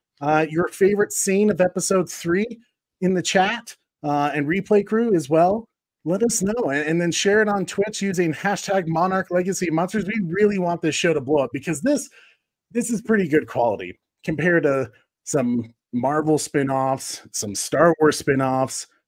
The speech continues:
You know, this, which congratulations, by the way, Dave Filoni. I'm so happy to hear you got the, the job we all wanted you to have, buddy.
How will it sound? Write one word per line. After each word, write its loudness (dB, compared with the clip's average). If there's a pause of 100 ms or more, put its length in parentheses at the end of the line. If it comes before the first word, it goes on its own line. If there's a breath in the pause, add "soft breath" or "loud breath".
(260)
You 0
know, -2
this, -2 (420)
which -2
congratulations, 2
by 2
the 0
way, 4
Dave 2
Filoni. 0
I'm 0
so 2
happy -2
to -2
hear 0
you -2
got -2
the, -2 (340 soft breath)
the -6
job 2 (160)
we 4
all 6
wanted -4
you 0
to -2
have, -4
buddy. 0